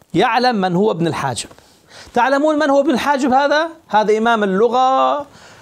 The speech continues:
وإمام، آه، فقه اللغة وعلوم اللغة والبلاغة والب-، والمعاني، آه، وأصولي كبير من كبار العلماء. قرأ على سيدي أبي الحسن الشاذلي كتاب الشفا بتعريف حقوق سيدنا المصطفى، وحينما توفي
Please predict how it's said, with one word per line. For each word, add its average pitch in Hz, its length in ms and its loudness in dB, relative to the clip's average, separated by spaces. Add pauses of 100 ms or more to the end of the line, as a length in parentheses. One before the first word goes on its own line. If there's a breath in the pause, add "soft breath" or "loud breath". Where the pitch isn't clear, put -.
(120)
وإمام، 190 540 0
آه، - 440 -2 (220)
فقه 214 300 -4
اللغة 226 460 2
وعلوم 196 500 0
اللغة 220 420 2
والبلاغة 180 800 2
والب-، 185 360 0
والمعاني، 190 920 0
آه، 147 80 -4 (640 loud breath)
وأصولي 214 720 2
كبير 220 540 0 (160)
من 185 200 -2
كبار 190 360 0
العلماء. 185 500 0
قرأ 285 220 2
على 247 300 2
سيدي 240 280 0
أبي 220 100 0
الحسن 220 360 -2
الشاذلي 214 500 0
كتاب 208 340 0
الشفا 160 580 -2 (140)
بتعريف 196 1160 -2
حقوق 185 400 -2
سيدنا 180 420 0
المصطفى، 135 540 -4 (360 loud breath)
وحينما 262 600 0
توفي 262 680 0